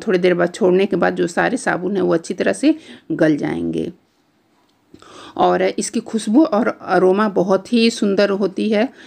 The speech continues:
और क्योंकि कई साबुन के टुकड़े होते हैं और डिफरेंट कलर के साबुन के टुकड़े होते हैं, तो इससे जो है वो काफ़ी अच्छे होते हैं। तो देखिए जो है यहाँ पे मेरे सारे जो हैं घुल गए हैं साबुन और इस तरह से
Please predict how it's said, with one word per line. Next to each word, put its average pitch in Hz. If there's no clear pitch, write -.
और 165
क्योंकि 202
कई 196
साबुन 196
के 196
टुकड़े 196
होते 196
हैं 208
और 180
डिफरेंट 202
कलर 180
के 202
साबुन 190
के 196
टुकड़े 185
होते 196
हैं, 202
तो 196
इससे 277
जो 208
है 220
वो -
काफ़ी 185
अच्छे -
होते -
हैं। 165
तो 170
देखिए 196
जो 214
है 254
यहाँ 185
पे 185
मेरे 185
सारे 175
जो 180
हैं 170
घुल 202
गए 190
हैं 185
साबुन 185
और 160
इस 175
तरह 180
से 208